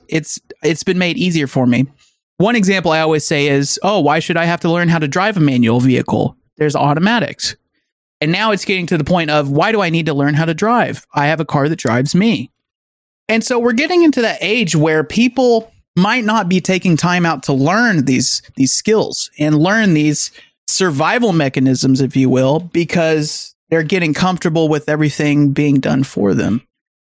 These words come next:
And I think it's, it's a good way to be prepared, because if you're out camping, for example, if you've always had everything done for you, or if you've always had everything that was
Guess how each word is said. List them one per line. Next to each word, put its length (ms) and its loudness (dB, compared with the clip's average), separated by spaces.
And 100 -2
I 80 -2
think 240 0
it's, 300 -2
it's 160 -4
a 60 -2
good 300 0
way 400 2
to 680 0
be 180 2
prepared, 560 -2
because 800 0
if 80 -4
you're 100 0
out 200 -2
camping, 400 -4
for 160 0
example, 640 -2
if 120 -2
you've 180 0
always 340 2
had 180 2
everything 560 0
done 340 0
for 320 0
you, 220 2
or 180 0
if 140 -4
you've 140 0
always 360 0
had 280 -2
everything 600 0
that 100 0
was 560 -2